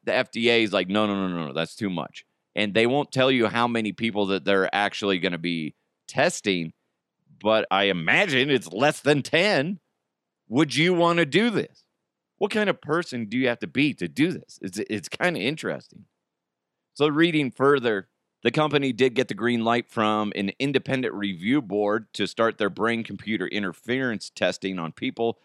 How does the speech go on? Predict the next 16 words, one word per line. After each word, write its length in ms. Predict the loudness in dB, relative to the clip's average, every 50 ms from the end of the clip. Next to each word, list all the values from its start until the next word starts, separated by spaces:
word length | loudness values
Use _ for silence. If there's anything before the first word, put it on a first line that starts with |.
| _ _ _ _
suffering 580 | -2 0 0 0 0 0 -4 -4 -2 -4 -6
from 220 | -4 -4 -4 -4 -4
paralysis 800 | -4 -2 0 0 2 2 2 0 0 -2 -4 -4 -4 -4 -4 -6
from 380 | -8 -4 -2 -2 -2 -2 -6
cervical 640 | -8 -6 -4 -4 -4 -4 -6 -8 -4 -2 -2 0 -2 -4
spinal 500 | -6 -14 -8 -4 -2 -2 -2 -2 -4 -8
cord 500 | -10 -10 -6 -4 -2 0 0 -2 -4 -6 _ _ _ _ _ _ _
injuries 680 | 0 0 0 0 0 0 0 2 2 2 2 0 -2 -6 -4
and 1040 | -2 0 0 0 0 -2 -2 -2 -4 -4 -4 -4 -4 -4 -4 -4 -4 -6 -6 -8 -10
lateral 640 | -6 -2 0 2 2 2 0 0 0 0 0 -2 -2
scol-, 420 | -4 -8 -10 -8 -6 -6 -6 -4 _
uh, 260 | 0 2 2 2 0 -2 -6 _ _
I, 200 | -2 -2 -2 -2 -2
I 100 | -4 -6
can't, 320 | -6 -6 -6 -6 -6 -6 -10 _ _ _ _ _ _ _ _ _ _ _ _ _ -20 -20 _ _ _ -10
uh, 60 | -8